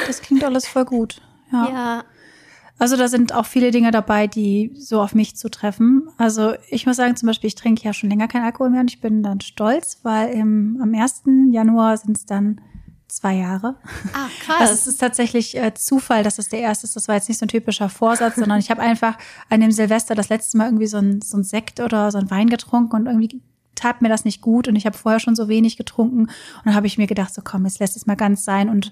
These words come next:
Speaker 1: habe gemerkt, wie gut mir das tut und habe es einfach weiter durchgezogen.
Speaker 2: Mhm.
Speaker 1: Und dann mit der A D H S-Diagnose auch verstanden, warum es mich so sehr zum Alkohol zieht, eben um mich zu betäuben, um soziale Situationen aushalten zu können, ähm,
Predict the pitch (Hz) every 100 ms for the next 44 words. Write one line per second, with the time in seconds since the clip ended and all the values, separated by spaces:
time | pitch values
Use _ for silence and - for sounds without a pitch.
0 | - - 220 - 220 220 226 220 226 214
1 | 202 - 226 220 208 - 196 196 196 196
2 | 202 208 202 214 - 208 214 220 - -
3 | - - 220 202 202 196 208 220 214 220
4 | 202 208 - 208 220 220 208 214 208 -
5 | 220 214 262 214 202 196 220 220 - 220
6 | 202 208 208 208 - 233 233 220 226 214
7 | 214 - 220 220 - 202 208 202 208 -
8 | - 226 - 247 240 240 226 220 226 247
9 | 208 214 196 202 196 214 - 226 - 247
10 | 240 233 226 - - - - - - 240
11 | - 220 214 220 220 220 - 214 208 214
12 | 214 - - - 214 208 202 202 208 -